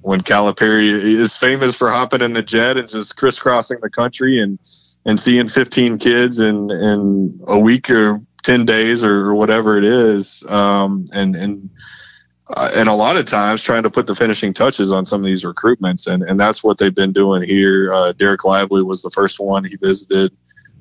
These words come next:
or one of the first ones he visited last Thursday. Um, the staff kinda converged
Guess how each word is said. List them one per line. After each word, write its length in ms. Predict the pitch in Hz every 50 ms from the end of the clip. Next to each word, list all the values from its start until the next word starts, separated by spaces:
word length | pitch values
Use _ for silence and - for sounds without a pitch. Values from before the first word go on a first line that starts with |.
| - _ -
or 120 | 92 95
one 140 | 95 104 104
of 60 | 101
the 60 | 92
first 220 | - - 101 92 -
ones 180 | 98 98 92
he 60 | 95 90
visited 400 | 95 95 95 95 92 95 95 90
last 340 | 92 92 92 90 90 -
Thursday. 720 | - 95 98 98 98 - 98 95 95 95 92 92 92 92 -
Um, 400 | - 92 90 90 87 87 87 85 - _ _ _ -
the 80 | 95 90
staff 380 | - - 98 95 92 92 -
kinda 240 | - 104 98 95 90
converged 840 | - 95 92 87 92 98 98 95 95 92 92 - - - - -